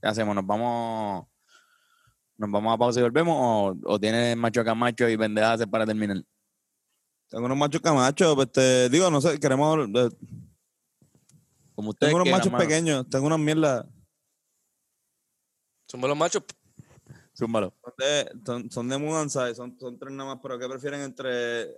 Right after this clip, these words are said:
Speaker 2: a, a dónde se mudarían? ¿A, a un Christopher Walkup? <laughs> ¿A un Monserrat y D J Urbanización? ¿O a un L A El Condominio?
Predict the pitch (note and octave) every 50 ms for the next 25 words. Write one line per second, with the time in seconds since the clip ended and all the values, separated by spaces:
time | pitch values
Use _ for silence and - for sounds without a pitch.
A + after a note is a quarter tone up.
0 | - B2+ B2 G2 A#2 B2 C3 C3+ C#3 C#3+ D3+ D3+ D#3 D#3 D3+ C#3+ C3 B2+ A#2+ A2+
1 | A2+ F#2+ - - G2+ A#2 A#2 A#2 A2+ A2+ A2 G2 F#2 - - - A2+ A#2+ A#2 A#2
2 | A2+ A2+ A2+ A#2 A#2 B2 C3 C#3 D3 D3+ D3+ D3+ D3+ D3 C#3+ B2+ - _ _ _
3 | _ _ _ _ _ _ _ _ _ _ _ _ _ _ _ _ _ _ _ -
4 | D3 D3+ D#3 D3+ - D#3+ C#3 D3+ D3 D3 D3 D3+ E3 D#3+ D3 A#2 B2+ B2 A#2 -
5 | _ - - _ _ _ _ _ _ _ _ _ _ _ _ _ _ _ _ _
6 | _ _ _ - - - A3 D3+ - - D#3 - E3 - - - - A#2 B2 B2+
7 | B2+ C3+ C3+ C3+ C#3 C#3 C#3+ D3 D3 - D#3+ D3 C#3+ C#3+ D3 C#3+ C3+ D3+ D3 D3
8 | C#3+ D3 D3 C#3+ C#3+ C#3 C3+ C#3+ C#3+ C#3+ C#3+ C#3+ C3+ C3 E3 D#3 D3 C3+ C3 B2+
9 | - - _ _ _ _ _ _ _ _ _ _ _ _ _ _ _ _ _ _
10 | _ _ _ _ _ _ _ _ _ _ _ _ _ _ _ A#2+ B2 B2 B2 B2
11 | A#2+ A#2+ B2 B2 B2+ B2+ B2+ C3 C3+ C3+ C3+ C3+ C3 C3 C3 C3 C3 C3 B2+ A#2+
12 | - - B2+ B2 A#2+ B2 A#2 A2+ A2 G#2+ G#2 G2+ F#2+ F2+